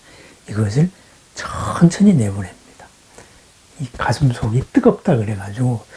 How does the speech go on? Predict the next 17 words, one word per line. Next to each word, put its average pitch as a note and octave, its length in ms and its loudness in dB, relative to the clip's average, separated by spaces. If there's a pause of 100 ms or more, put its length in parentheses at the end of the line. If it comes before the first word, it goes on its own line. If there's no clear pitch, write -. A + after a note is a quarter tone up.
(240)
숨을 C3+ 560 -2
팍팍 - 640 -8
빨리, E3+ 440 2 (680)
빨리 E3 340 4
들이쉬고 C3+ 580 -4
빨리 E3 300 4
내쉬면은 C3 580 0
안 G#2 160 -6
됩니다. - 440 -20 (480)
빨리 C3 340 0
해서 B2+ 260 -2
가라앉혀야지. A2 840 -6 (400)
안 - 160 -6 (160)
됩니다. B2 640 0 (540)
더 C3 380 0
힘들어집니다. - 960 -6 (600)
그래서 C3 380 -4